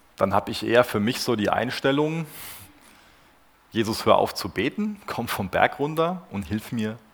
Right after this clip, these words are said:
sofort.“ <laughs> „Jetzt, Jesus, jetzt will ich, dass der Sturm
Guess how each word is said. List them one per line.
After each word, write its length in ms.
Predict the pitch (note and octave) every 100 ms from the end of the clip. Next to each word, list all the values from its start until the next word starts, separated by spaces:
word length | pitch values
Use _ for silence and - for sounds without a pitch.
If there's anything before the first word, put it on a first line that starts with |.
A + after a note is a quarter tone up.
| _ _
sofort.“ 680 | - G2 F#2 F2+ - - -
<laughs> 40 | - - _ - - - - - - - _ _ _ _ _ _ _ _ _
„Jetzt, 580 | G#2+ F#2+ A2+ - - -
Jesus, 520 | - G#2+ F#2+ F2 D#2+
jetzt 340 | G2 A#2 - -
will 160 | A2
ich, 160 | A#2 A#2
dass 180 | G#2 G2+
der 120 | G2
Sturm 540 | F2+ - A#2 A#2+ A#2+